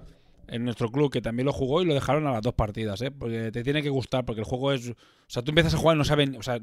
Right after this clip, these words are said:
tus personajes no tienen historia, no saben ni qué haces en el mundo onírico, o sea, te, lo vas descubriendo todo como tardas muchísimos sueños en descubrirlo, incluso las propias reglas, y es un poco mareante al principio.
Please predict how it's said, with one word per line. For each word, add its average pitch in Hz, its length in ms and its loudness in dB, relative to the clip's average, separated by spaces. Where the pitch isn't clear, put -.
tus 139 120 0
personajes 143 340 2
no 147 100 -2
tienen 135 180 -2
historia, 180 560 2
no 139 200 -2
saben 156 300 4
ni 143 80 0
qué 143 120 2
haces 135 180 2
en 131 100 2
el 123 60 2
mundo 123 320 -2
onírico, 190 640 0
o 147 60 -6
sea, 127 180 -4
te, 131 200 -10
lo 127 140 0
vas 147 120 4
descubriendo 143 440 0
todo 139 240 2
como 123 280 -6
tardas 147 380 -2
muchísimos 127 960 -4
sueños 120 340 -6
en 113 100 -8
descubrirlo, 127 580 -6
incluso 131 440 -8
las 104 200 -6
propias 131 380 0
reglas, 143 480 -6
y 131 300 4
es 143 140 6
un 156 120 0
poco 160 520 6
mareante 135 480 2
al 113 80 -2
principio. - 460 -12